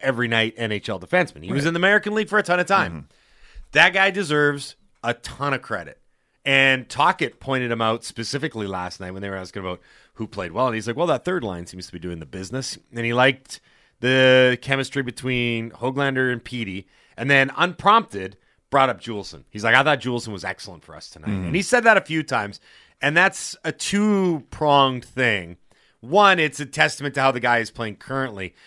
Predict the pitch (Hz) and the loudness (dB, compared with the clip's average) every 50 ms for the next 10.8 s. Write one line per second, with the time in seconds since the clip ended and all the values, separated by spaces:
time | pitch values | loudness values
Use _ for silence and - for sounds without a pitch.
0 | _ _ - 135 135 135 151 180 175 - - 160 156 156 - 156 147 143 139 - | _ _ 0 2 2 4 2 0 -2 0 4 4 4 4 4 2 0 0 0 0
1 | 147 131 107 123 131 127 127 110 104 110 110 113 110 101 - _ _ _ _ _ | -4 -4 -2 -2 -2 -2 -2 -2 0 2 4 4 4 4 0 _ _ _ _ _
2 | _ _ _ _ - 127 123 147 139 175 160 190 190 165 151 - - 151 147 143 | _ _ _ _ -4 -2 0 0 0 0 -2 0 2 2 2 2 4 2 2 2
3 | - - - 143 127 - - 123 120 113 110 110 110 95 - _ _ _ _ _ | 2 0 -4 -4 -4 -2 0 2 2 4 4 2 2 -2 -6 _ _ _ _ _
4 | _ _ _ _ - 139 151 - 127 127 156 151 131 110 151 190 220 240 226 220 | _ _ _ _ 0 2 2 2 0 2 2 2 2 2 0 0 2 2 0 0
5 | 208 214 190 190 196 190 165 131 151 165 143 135 156 170 160 - - 139 143 151 | 0 0 0 0 0 -2 -4 -4 -4 -4 -4 -4 -4 -4 -4 -4 0 2 2 2
6 | 156 151 147 143 139 117 127 131 131 123 120 120 107 127 156 175 175 175 151 120 | 2 2 0 -2 -2 -2 -2 -2 -2 -2 -2 -4 -2 -2 0 0 0 0 0 2
7 | 117 127 127 127 123 117 113 104 117 110 98 - - - 98 87 78 71 67 67 | 4 4 4 4 4 2 -2 -4 -4 -6 -8 -8 -10 -10 -10 -8 -8 -10 -12 -14
8 | - _ _ _ _ _ _ _ _ - 143 139 180 196 - 185 214 208 196 175 | -18 _ _ _ _ _ _ _ _ -6 -2 2 2 2 2 4 4 4 4 4
9 | 160 147 123 147 143 143 139 - 123 117 98 107 123 110 95 85 123 117 104 87 | 2 0 0 -2 -4 -4 -4 -6 -8 -12 -10 -8 -8 -6 -4 -2 0 0 0 -2
10 | 85 92 107 95 107 131 127 - - 135 127 117 110 98 - | -4 -8 -6 -2 0 0 0 2 2 2 2 2 2 -2 -6